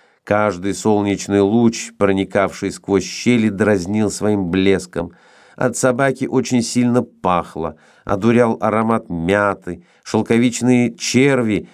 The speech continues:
выгибавшие серо-зелёные спинки, были живыми до ужаса,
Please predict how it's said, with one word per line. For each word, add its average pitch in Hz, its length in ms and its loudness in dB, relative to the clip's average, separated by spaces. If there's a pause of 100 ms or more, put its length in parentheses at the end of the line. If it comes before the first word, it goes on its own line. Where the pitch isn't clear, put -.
(200)
выгибавшие 107 840 0
серо-зелёные 98 880 0
спинки, 95 480 -2
были 104 260 2
живыми 101 760 2
до 95 200 0
ужаса, 87 720 -2